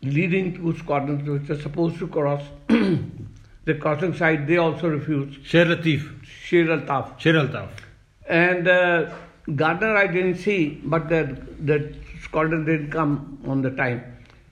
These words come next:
Speaker 1: Now the time, crossing time of my squadron, I was in reserve. And why I was in reserve? Because I joined, say, twenty-four Cavalry, night, fifth, sixth,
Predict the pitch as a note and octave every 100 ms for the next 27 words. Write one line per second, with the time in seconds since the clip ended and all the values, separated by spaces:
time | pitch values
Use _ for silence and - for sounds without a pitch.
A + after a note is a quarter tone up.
0 | - E3+ F#3 A#3 A3 A3 A3 F3+ G3 G3+
1 | G3+ F3+ F3 G3+ F3+ F#3+ F#3+ F#3 E3+ C#3+
2 | E3 F3+ - D3 D3 D#3 C#3 C#3+ D3+ C#3+
3 | C#3+ C3 C3 D#3 C3 - - - - -
4 | - - - C#3+ A#2+ C#3+ F#3+ G3+ G3+ G3
5 | F#3 E3 E3 F3+ F3+ E3+ E3+ E3+ E3+ D#3
6 | C3 B2+ B2 D3 F3 G3 F3+ - - -
7 | F#3 D3+ - - D#3 D#3 E3+ F3 F3 E3+
8 | D#3+ C#3 D3+ D3 D#3+ D#3+ C3 C3 C#3+ E3+
9 | F3 F3+ - - - - F#3+ F#3 F#3 -
10 | - - G#3 - -